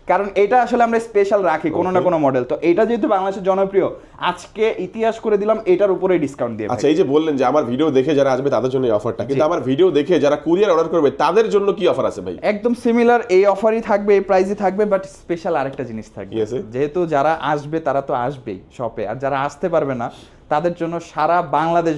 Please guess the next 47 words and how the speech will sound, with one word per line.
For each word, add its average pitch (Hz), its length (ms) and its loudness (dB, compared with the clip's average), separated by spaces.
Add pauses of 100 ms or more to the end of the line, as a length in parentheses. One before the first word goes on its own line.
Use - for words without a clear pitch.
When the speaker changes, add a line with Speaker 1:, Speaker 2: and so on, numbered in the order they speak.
Speaker 1:
ভাই, 120 120 0 (100)
Speaker 2:
হ্যাঁ। 95 140 -6 (280)
Speaker 1:
সা-, - 220 -6
শুধু 185 200 0
আপনার 208 200 -6
নাম 151 160 -4
বলে 143 180 0
হবে, 110 140 -6
Speaker 2:
হ্যাঁ। 95 120 -8
Speaker 1:
ডেলিভারি 151 320 -4
চার্জ 117 140 -6 (100)
ফ্রি। - 120 -18 (180)
Speaker 2:
সারা 156 180 0 (120)
বাংলাদেশ 196 340 2
ডেলিভারি 180 300 4
চার্জ 165 220 2
ফ্রি? 139 100 -2 (100)
Speaker 1:
সারা 139 240 -2
বাংলাদেশ 123 340 -4
ডেলিভারি 110 280 -4
চার্জ 123 140 -2
Speaker 2:
ওয়াও, 127 120 0
Speaker 1:
ফ্রি। 123 120 0
Speaker 2:
দেখেন 143 300 2
ভিউয়ার্স, 123 320 2
মানে 135 120 2 (220)
ডেলিভারি 160 400 0
চার্জ 131 180 2 (100)
কিন্তু 156 140 0 (100)
ভালোই 135 280 4
একটা - 200 -6
চলে 131 200 4
আসে, 120 180 -4
কিন্তু 127 140 -2
Speaker 1:
ছয়শো 175 160 0
Speaker 2:
সেটা 180 180 2
Speaker 1:
টাকার 180 160 0
Speaker 2:
কিন্তু, 180 100 -2
Speaker 1:
মতো 165 100 0 (100)
চলে 139 200 2
আসে। - 120 -8
Speaker 2:
হ্যাঁ, 120 180 4
আইটি 139 220 0
বিডি 156 180 -2
থেকে 147 160 2
একদম 143 140 -4 (100)
সম্পূর্ণ 165 420 -2